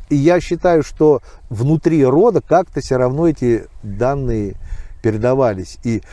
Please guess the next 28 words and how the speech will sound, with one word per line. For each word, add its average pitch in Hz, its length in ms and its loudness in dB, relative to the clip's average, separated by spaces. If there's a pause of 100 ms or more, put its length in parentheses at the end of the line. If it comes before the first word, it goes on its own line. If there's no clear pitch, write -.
(140)
э, 120 240 -8
тем 131 200 -2
более 139 300 4
они 135 180 -2
были 131 260 2
очень 123 320 0
внутренние, 95 1040 -4
там 90 220 -6
еще 87 260 -8
внутренние 92 540 -6
были, 90 240 -10
когда 98 500 -4 (420)
ты 110 100 -2
не 110 120 -2
только 180 540 0 (280)
постиг - 640 -6 (300)
систему 101 800 -4 (180)
там 92 260 -6
броска, 104 600 -6 (400)
но 117 180 -2
и 120 60 2
в - 80 -6
то 139 220 0
же 110 220 -4
время 117 440 0
ты 101 180 -6
можешь 104 380 -4
просто 95 760 -8